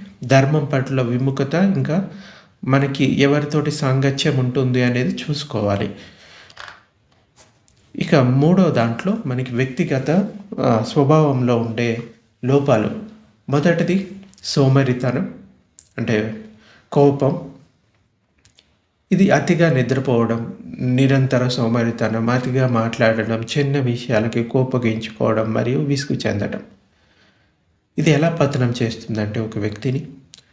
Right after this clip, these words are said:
శ్రమించే లక్షణం లేకపోవడం వల్ల లభించిన అవకాశాలు చేజారిపోతాయి. కోపం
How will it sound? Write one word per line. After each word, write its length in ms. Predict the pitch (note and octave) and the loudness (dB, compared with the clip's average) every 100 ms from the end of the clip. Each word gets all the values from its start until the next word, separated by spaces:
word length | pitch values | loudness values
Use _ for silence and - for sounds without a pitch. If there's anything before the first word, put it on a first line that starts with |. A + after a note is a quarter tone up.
| _ _ _ _ | _ _ _ _
శ్రమించే 640 | - C#3+ D#3 E3+ F3 C#3 | 2 4 4 2 0 0
లక్షణం 500 | A2+ A2 - C3+ A#2+ | 0 -2 -2 -4 -2
లేకపోవడం 640 | A2+ A#2 - A#2+ A2+ G#2+ | -2 -4 -6 -6 -4 -4
వల్ల 300 | G#2 G#2 E3 - - _ _ _ | -4 -4 -6 -10 -20 _ _ _
లభించిన 560 | B2 B2 B2 B2 B2 A2+ | 2 2 2 0 0 -2
అవకాశాలు 640 | A2 A#2 A#2 A2+ A2+ A2 A#2 | -2 -2 -2 -2 -2 -4 -4
చేజారిపోతాయి. 840 | - A2+ A2+ G#2 - - - A#2 - - _ _ _ _ _ _ _ | -2 -2 0 -2 -4 -14 -6 -6 -6 -18 _ _ _ _ _ _ _
కోపం 520 | C#3 B2+ C3 A#2 G#2 | 2 2 2 0 -2